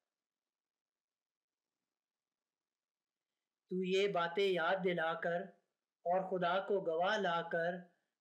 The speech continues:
ताकीद कर कि लफ्जी तकरार ना करें,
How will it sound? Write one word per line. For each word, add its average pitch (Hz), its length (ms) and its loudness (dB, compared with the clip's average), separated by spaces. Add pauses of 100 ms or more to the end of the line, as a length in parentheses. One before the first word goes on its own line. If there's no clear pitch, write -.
(160)
ताकीद 190 600 -2
कर 175 360 0 (800)
कि 190 120 4
लफ्जी 190 460 0
तकरार 190 560 0
ना 175 200 2
करें, 165 340 -2